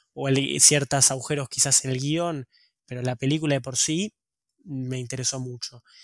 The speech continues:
Y algo que justo mencioné como algo malo, pero que también quiero decir como que es algo bueno,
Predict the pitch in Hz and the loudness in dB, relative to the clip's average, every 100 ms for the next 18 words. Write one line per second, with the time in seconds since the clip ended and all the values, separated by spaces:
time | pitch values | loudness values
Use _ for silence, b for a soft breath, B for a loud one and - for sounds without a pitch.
0 | b b 143 170 180 147 143 170 170 151 | b b 6 8 8 4 -4 -4 -2 0
1 | 139 165 165 156 151 165 170 139 131 131 | -2 -2 -2 -2 0 0 0 -4 -8 -6
2 | 139 147 151 147 147 147 143 143 147 156 | -6 -6 -2 -2 -2 -2 -4 -2 -2 -2
3 | 175 175 | -2 -2